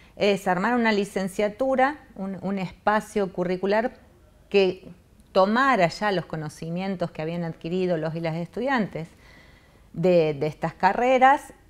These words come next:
eh, y transform-, y hacer unos años más y tener la, la licenciatura en Ciencias de la Información, que sería la primer,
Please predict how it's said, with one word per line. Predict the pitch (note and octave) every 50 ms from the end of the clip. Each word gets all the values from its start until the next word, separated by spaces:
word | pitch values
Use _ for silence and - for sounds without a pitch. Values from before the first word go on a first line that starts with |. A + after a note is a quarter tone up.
| _ _
eh, | F#3 E3+ D#3 D3+ D3+ D3+ D3+ D3+ C#3+ - - _ _ _
y | - C#4 C4+ C#4 E4 E4 C4+ B3+ - -
transform-, | G3 G3 F#3+ F3+ - G3+ F#3+ G3+ G3 -
y | F#3 F3 E3 D#3+ D#3 D3+ -
hacer | - D3+ - F#3+ F3+
unos | G3+ G#3+ G#3+ A3 -
años | C4 B3 C4 C4 B3+
más | C#4+ D4+ D#4 -
y | D4 A3
tener | F#3+ F3+ F3+ F#3 F#3+ G3+ A3 - - - -
la, | F3+ D#3+ D#3
la | D3+ D3 D3 D3 D3
licenciatura | D3 C#3+ D3 - D#3+ D3+ C#3 - D#3 D3+ - E3+ E3+ E3+ E3
en | D#3 D3
Ciencias | - - D#3+ D#3 - D#3 D3
de | C#3+ C#3
la | C3+
Información, | C3 C3 C3+ C3+ - B2+ B2 - - - - -
que | - - D3
sería | - D#3+ D3+ D3+ E3 E3+ - - -
la | F#3 D#3+ C#3+
primer, | - D3+ D3 D3+ D3+ D#3+ D#3 D#3+ D#3+ D3 C#3+ C#3 C3+ C#3 -